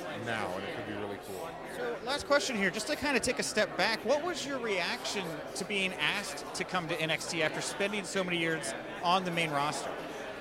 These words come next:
Speaker 1: Um, I saw it as an opportunity, really. Um, when they talked to me, I was a free agent, so I was doing some Raw, I was doing some SmackDown, I was working with Cameron Grimes a little bit.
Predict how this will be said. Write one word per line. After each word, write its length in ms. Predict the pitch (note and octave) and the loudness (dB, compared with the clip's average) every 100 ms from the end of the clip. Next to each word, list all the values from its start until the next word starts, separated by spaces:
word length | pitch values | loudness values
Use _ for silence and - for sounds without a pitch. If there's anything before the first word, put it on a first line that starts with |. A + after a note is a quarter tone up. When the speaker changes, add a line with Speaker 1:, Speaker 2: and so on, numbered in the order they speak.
| - - - - | -10 -10 -8 -2
Speaker 1:
Um, 320 | F#3 G3+ G3 - - - - - - - | 4 4 4 0 -4 -4 -6 -6 -6 -6
I 60 | |
saw 260 | E3 - A#3+ | -2 2 2
it 40 | A#3 | 2
as 80 | |
an 100 | E3 | 0
opportunity, 600 | E3 - - D#3+ E3+ C#3+ G#2+ G2 - B2 | -2 -2 -2 -2 -2 -2 -4 -6 -6 0
really. 340 | D3+ C#3 A2+ | 2 2 0
Um, 480 | A2+ A2+ A2+ G#2+ G2+ G2 F#2+ - - - - - - - D3+ - - - D#3 D#3+ D#3 D#3 F3 - - - - - - - | -2 0 0 0 -2 -4 -4 -6 -8 -8 -8 -8 -8 -6 -4 -4 -6 -6 -6 -6 -6 -6 -6 -6 -8 -6 -6 -4 -4 -2
when 100 | D3 | -2
they 120 | D#3+ D3+ | 0 0
talked 260 | F3 F3 | 2 2
to 60 | G3 | 2
me, 60 | |
I 40 | F3 | 0
was 120 | D3 | 0
a 40 | |
free 240 | C#3+ D3+ C3 | 0 2 4
agent, 300 | B2 A2 G2 | 2 0 -2
so 100 | B2+ | 0
I 20 | |
was 100 | A#2+ | 0
doing 220 | C#3 C#3 | 0 -2
some 220 | - C#3+ C#3+ | -2 -2 2
Raw, 300 | C#3 C#3 C3+ | 4 4 4
I 40 | |
was 100 | B2+ | 0
doing 180 | C3+ B2+ | -2 -2
some 160 | - | -2
SmackDown, 520 | C#3 D3 C3+ B2+ C3+ B2+ | -4 -4 -4 -4 -4 -6
I 40 | |
was 100 | A2+ | -6
working 200 | A#2 C3+ | -6 -6
with 160 | A#2+ C#3 | -6 -6
Cameron 280 | C3 C3+ A#2+ | -6 -6 -4
Grimes 340 | B2 B2 B2 | -2 -2 -4
a 40 | |
little 240 | B2+ B2 A#2+ | -4 -2 0
bit. 260 | B2+ B2 | 2 2